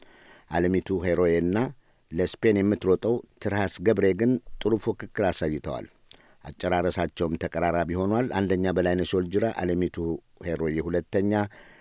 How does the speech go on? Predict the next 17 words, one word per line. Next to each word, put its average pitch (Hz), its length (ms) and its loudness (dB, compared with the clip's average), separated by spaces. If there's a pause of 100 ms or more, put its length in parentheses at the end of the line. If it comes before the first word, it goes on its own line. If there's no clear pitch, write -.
(220)
ሦስተኛ 80 440 -4 (120)
ትርሃስ 69 460 -10
ገብሬ። 73 240 -10 (580)
በላይነሽም 101 560 4 (260)
እንደ 92 240 2
ኢማነ 92 320 2 (240)
የወቅቱን 95 520 2
ተስማሚ 87 480 -2
የአየር 78 360 2
ሁኔታ 71 300 -8 (240)
ጠቅሳለች። - 600 -12 (440)
አማኔ 101 260 2
ጎበና 98 320 2 (240)
ወዳሸነፈችበት 90 1080 0
የኢስታንቡል 101 880 0 (160)
ማራቶን 90 560 0
ዜና 78 200 0